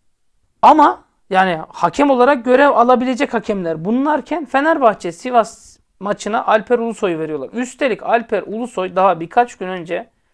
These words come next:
hani Fenerbahçe'nin sıkıntı yaşadığı malum, meçhul, şey, malum olan Trabzonspor'un maçında, Giresun maçında görev almış.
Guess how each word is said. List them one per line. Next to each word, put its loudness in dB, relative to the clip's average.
hani -6
Fenerbahçe'nin 0
sıkıntı -6
yaşadığı -2
malum, 0
meçhul, -6
şey, -6
malum 4
olan 0
Trabzonspor'un 0
maçında, -10
Giresun -8
maçında -14
görev -6
almış. -2